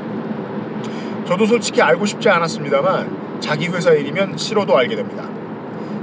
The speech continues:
제일 짜증나는 것은 상폐가 되어 가치가 빵원이더라도 주식 계좌에는 주 땡땡 평가액 빵원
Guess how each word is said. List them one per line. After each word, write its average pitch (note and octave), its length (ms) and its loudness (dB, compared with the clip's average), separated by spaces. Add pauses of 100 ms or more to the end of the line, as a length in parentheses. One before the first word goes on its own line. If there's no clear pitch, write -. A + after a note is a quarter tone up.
제일 F#3 220 2
짜증나는 F#3 440 2
것은 D3+ 340 2 (300)
상폐가 G3+ 440 4
되어 D3 260 6
가치가 - 420 0
빵원이더라도 A#3 840 0 (500)
주식 G#3 260 -2
계좌에는 F#3+ 960 2
주 G#3+ 500 0
땡땡 G#3+ 760 0
평가액 F#3+ 640 2
빵원 G3+ 360 2